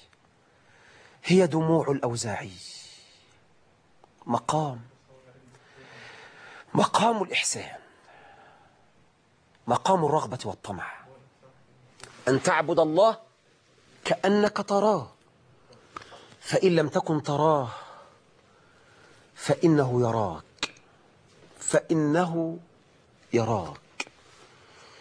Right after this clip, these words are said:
أما المقام الثاني، فإن لم تكن تراه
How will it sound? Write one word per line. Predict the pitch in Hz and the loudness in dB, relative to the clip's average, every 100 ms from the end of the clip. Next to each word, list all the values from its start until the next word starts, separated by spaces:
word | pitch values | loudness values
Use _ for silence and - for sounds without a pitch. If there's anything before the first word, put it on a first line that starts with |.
| - - - _ _ _ - 190 | -20 -20 -20 _ _ _ -4 2
أما | 220 | 2
المقام | 190 180 - 180 | 2 -4 -4 -6
الثاني، | 151 - 160 151 131 117 120 _ _ _ _ _ _ _ _ _ 359 359 359 _ _ _ _ _ - - - - - | -6 -4 -2 -2 -2 -8 -12 _ _ _ _ _ _ _ _ _ -20 -20 -20 _ _ _ _ _ -20 -20 -20 -20 -20
فإن | - 202 208 285 302 285 254 | -4 -2 0 2 4 4 2
لم | 254 220 | 0 -2
تكن | - 254 254 220 190 | -4 -6 -2 -2 -2
تراه | 185 208 220 220 | 0 2 2 0